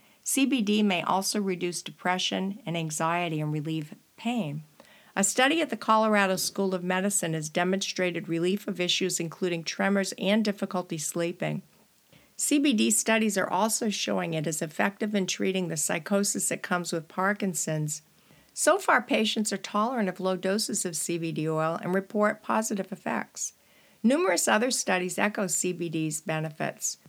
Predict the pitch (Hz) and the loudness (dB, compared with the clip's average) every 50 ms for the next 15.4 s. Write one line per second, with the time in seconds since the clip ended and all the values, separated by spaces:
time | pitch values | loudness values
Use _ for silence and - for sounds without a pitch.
0 | - _ _ - - - 269 247 - - 359 392 453 453 - 415 339 240 226 208 | -20 _ _ -2 0 0 0 0 0 0 2 2 2 2 2 2 4 4 4 4
1 | 214 202 202 202 196 - 202 202 202 208 202 214 202 190 190 - - 151 - - | 4 4 2 2 2 2 2 2 2 2 2 0 0 0 0 -4 -8 -6 -4 -4
2 | 233 233 247 254 - 214 196 - - - 226 240 - - 254 208 - - 196 190 | -2 -2 -2 -4 -4 -4 -6 -2 0 0 0 0 -2 -4 -2 -2 -2 0 0 -2
3 | 175 175 170 - 170 170 180 190 180 - 180 - - - - - - 180 170 - | -2 -2 -2 -2 -2 -2 0 -2 -2 -2 -4 -4 -6 -8 -8 -10 -12 -12 -6 -2
4 | 180 175 175 - - 185 170 165 151 - - 175 170 170 165 - 170 156 - - | -2 0 0 -2 -2 -4 -4 -6 -6 -6 -2 0 0 0 -2 -4 -8 -6 -6 -4
5 | 180 175 165 - - 180 175 180 185 190 208 226 240 233 - - 208 185 175 175 | -4 -4 -4 -4 -2 -2 0 0 0 2 2 2 2 0 0 0 0 0 0 0
6 | 180 185 202 208 208 - 208 190 180 180 - - - 190 185 180 - - 165 165 | 0 2 2 0 0 0 -2 -2 0 -2 -4 -6 -6 -6 -6 -6 -6 -6 -6 -6
7 | 165 160 156 - - - - - - _ - 196 214 208 - - 226 220 226 240 | -6 -6 -8 -10 -16 -20 -20 -20 -16 _ 2 2 2 2 2 2 2 4 4 4
8 | 247 269 262 240 233 214 202 185 185 185 185 190 190 180 180 180 185 202 214 202 | 2 2 2 0 0 0 0 0 0 0 -2 -4 -6 -4 -2 0 2 2 2 2
9 | 180 165 160 160 - - - - - _ _ - - - - - - 190 180 208 | 0 0 -4 -6 -6 -8 -10 -10 -12 _ _ -20 -20 -20 -10 -4 -2 0 2 4
10 | 240 269 285 285 302 254 - 196 196 - - - 196 - - - 185 185 185 180 | 4 4 4 2 0 0 0 0 -2 -2 -4 -6 -6 -4 -2 0 0 0 0 -2
11 | - - 190 190 190 190 196 185 180 170 175 - - - - 226 226 226 214 - | -2 -2 -2 -2 -2 -2 -2 -4 -4 -6 -6 -8 -6 -2 0 2 2 2 0 0
12 | 208 196 190 - - 165 151 - 175 175 175 - - - 160 - - 175 160 - | 0 0 0 0 -2 -2 0 0 0 0 0 -2 -6 -10 -6 -4 -4 -4 -4 -4
13 | - - 180 160 156 151 156 156 160 160 160 170 180 156 156 151 - - 147 151 | -4 -4 -4 -2 -2 -2 -2 -2 -2 -2 -4 -6 -6 -6 -8 -8 -8 -8 -8 -6
14 | - 160 156 156 - 170 156 151 - 160 156 147 - - - 151 139 - 156 151 | -4 -4 -4 -4 -6 -8 -8 -6 -4 -4 -4 -6 -6 -8 -10 -8 -6 -4 -2 -2
15 | 160 160 - - - - - 170 | -2 -2 -4 -4 -4 -6 -8 -10